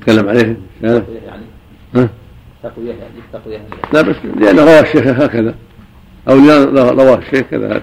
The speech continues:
Speaker 1: نعم.
Speaker 2: قوله: "وأبي صالح" هو مولى التوأمة،
Speaker 1: مم.
Speaker 2: واسمه نبهان.
Speaker 1: مم.
Speaker 2: ليس له في البخاري إلا هذا الحديث،
Speaker 1: مم.
Speaker 2: وقرنه بنافع مولى أبي قتادة.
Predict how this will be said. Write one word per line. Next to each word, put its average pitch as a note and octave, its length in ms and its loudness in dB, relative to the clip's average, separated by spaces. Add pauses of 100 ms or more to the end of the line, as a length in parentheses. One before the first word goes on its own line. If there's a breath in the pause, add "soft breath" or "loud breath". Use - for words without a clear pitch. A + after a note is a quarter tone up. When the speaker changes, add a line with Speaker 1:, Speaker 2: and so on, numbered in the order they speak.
Speaker 1:
نعم. A2+ 300 -2 (800)
Speaker 2:
قوله: D3+ 260 -6
"وأبي D3 600 -4 (100)
صالح" C#3+ 320 -2 (160)
هو C#3+ 120 -8
مولى D3 240 -4
التوأمة، C#3+ 540 -4 (160)
Speaker 1:
مم. G2+ 260 -8
Speaker 2:
واسمه C#3+ 500 -14
نبهان. C3+ 360 -4 (100)
Speaker 1:
مم. G#2+ 380 -6 (220)
Speaker 2:
ليس C3+ 160 -12
له D#3+ 320 -4
في D3 100 2
البخاري D3 760 -4
إلا D3 360 -2
هذا D3 220 0
الحديث، C#3+ 400 -6 (340)
Speaker 1:
مم. G#2 160 -12
Speaker 2:
وقرنه D3+ 480 -4
بنافع D3 640 -4
مولى C#3+ 300 -6
أبي C#3+ 360 -4 (100)
قتادة. D3 540 -4